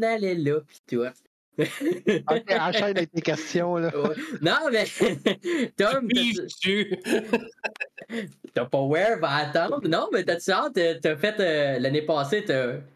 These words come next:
Speaker 1: t'as vraiment réussi ta mission. T'as fait quasi-, ben, tous les programmes, ou en tout cas, il en manquait un. Non, t'es toutes faites. T'es toutes faites. Oh, oui.
Speaker 2: Il était
Speaker 1: Même
Speaker 2: là comme un
Speaker 1: Cornwall.
Speaker 2: soldat, toujours prêt au poste.
Speaker 1: Oh, oui. Est-ce qu'on retente la cha-, la, la même chose cette année ?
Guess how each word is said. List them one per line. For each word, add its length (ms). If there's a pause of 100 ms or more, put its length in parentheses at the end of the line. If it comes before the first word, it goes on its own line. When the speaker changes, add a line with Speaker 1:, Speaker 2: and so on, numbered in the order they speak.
(120)
Speaker 1:
t'as 100
vraiment 240
réussi 460
ta 100
mission. 420
T'as 140
fait 640
quasi-, 400
ben, 300 (120)
tous 200
les 80
programmes, 480
ou 120
en 60
tout 80
cas, 80
il 80
en 80
manquait 600 (540)
un. 220
Non, 160
t'es 100 (140)
toutes 160
faites. 240 (640)
T'es 140 (120)
toutes 180
faites. 280
Oh, 440
oui. 220
Speaker 2:
Il 60
était 160
Speaker 1:
Même 120
Speaker 2:
là 40
comme 200
un 40
Speaker 1:
Cornwall. 380
Speaker 2:
soldat, 180
toujours 300
prêt 160
au 100
poste. 480 (100)
Speaker 1:
Oh, 520
oui. 140 (520)
Est-ce 140
qu'on 180
retente 300
la 100
cha-, 320
la, 220
la 120
même 180
chose 180
cette 160
année ? 340